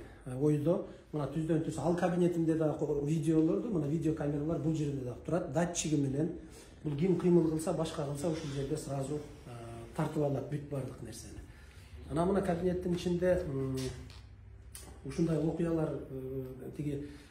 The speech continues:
болгондугуна байланыштуу атайын ушу элге көрсөтүп, түшүндүрүп коюуну туура көрдүк. Ал кабинеттеги кирген адам, жанагы биринчи мурутчан туруп аткан адам, бул Керим Макеев деген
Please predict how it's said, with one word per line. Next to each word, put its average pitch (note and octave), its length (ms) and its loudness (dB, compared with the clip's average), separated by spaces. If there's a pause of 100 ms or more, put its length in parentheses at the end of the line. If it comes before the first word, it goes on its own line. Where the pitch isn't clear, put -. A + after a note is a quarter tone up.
(120)
болгондугуна D#3+ 520 4
байланыштуу D#3+ 640 2
атайын D3 360 0
ушу C#3 160 -4
элге D3+ 280 0
көрсөтүп, D#3 480 2
түшүндүрүп D#3 400 0
коюуну C#3 340 -2
туура D#3+ 220 2
көрдүк. D3+ 420 2 (460)
Ал D#3+ 140 -2
кабинеттеги E3+ 640 2
кирген E3 340 6
адам, D3+ 260 0
жанагы C3 300 -4
биринчи D#3 400 6
мурутчан D#3 520 2
туруп D#3+ 200 2
аткан C#3+ 280 -2
адам, D#3+ 300 0
бул C#3 140 -2
Керим D#3+ 320 2
Макеев D3+ 480 0
деген C3 180 -6